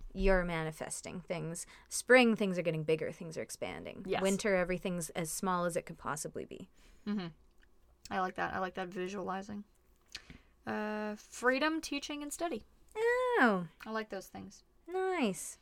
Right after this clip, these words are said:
Speaker 1: Me.
Speaker 2: Go to school.
Speaker 1: Yeah.
Speaker 2: Get
Speaker 1: Get back
Speaker 2: back,
Speaker 1: to school.
Speaker 2: get back to school. I might.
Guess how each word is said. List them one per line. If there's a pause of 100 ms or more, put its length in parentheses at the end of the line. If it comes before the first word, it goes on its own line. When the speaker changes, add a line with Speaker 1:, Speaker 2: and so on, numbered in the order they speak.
Speaker 1:
Me.
Speaker 2:
Go
to
school.
Speaker 1:
Yeah. (240)
Speaker 2:
Get
Speaker 1:
Get
back
Speaker 2:
back,
Speaker 1:
to
school.
Speaker 2:
get
back
to
school.
I
might.